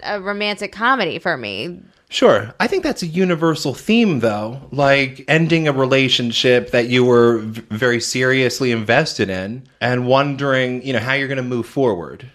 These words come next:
Speaker 2: That, that feels pretty universal.
Speaker 1: Yeah.
Speaker 2: Um, you know, anyone who's dated, you know, more than one person in their <laughs> life can, can relate to that. That was a theme that, you know, resonated with me.
Speaker 1: Mm-hmm.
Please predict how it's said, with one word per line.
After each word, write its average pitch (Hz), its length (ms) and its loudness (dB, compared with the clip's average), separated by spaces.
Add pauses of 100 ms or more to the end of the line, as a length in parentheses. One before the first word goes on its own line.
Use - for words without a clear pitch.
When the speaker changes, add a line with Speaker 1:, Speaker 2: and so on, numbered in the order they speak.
Speaker 2:
That, 156 420 -2
that 285 180 -2
feels 247 220 0
pretty 185 240 -4
universal. 139 840 -4
Speaker 1:
Yeah. 170 300 0 (160)
Speaker 2:
Um, 120 480 -2
you 151 100 0
know, 120 80 4 (300)
anyone 170 260 2
who's 156 160 0
dated, 131 400 2
you 143 80 0
know, 113 80 2
more 123 240 2
than 131 220 -4
one 123 240 2
person 147 400 2
in 104 60 -2
their 104 140 -2
<laughs> 117 140 2
life 135 280 -2
can, 151 580 -6 (240)
can 202 160 -2
relate 240 300 2
to - 80 2
that. 85 340 -4 (300)
That 143 200 4
was 185 140 6
a 147 60 6
theme 151 500 -2
that, 131 400 -2
you 135 80 -10
know, 107 100 -2
resonated 123 560 0
with 117 220 -4
me. - 320 -2
Speaker 1:
Mm-hmm. 180 220 -10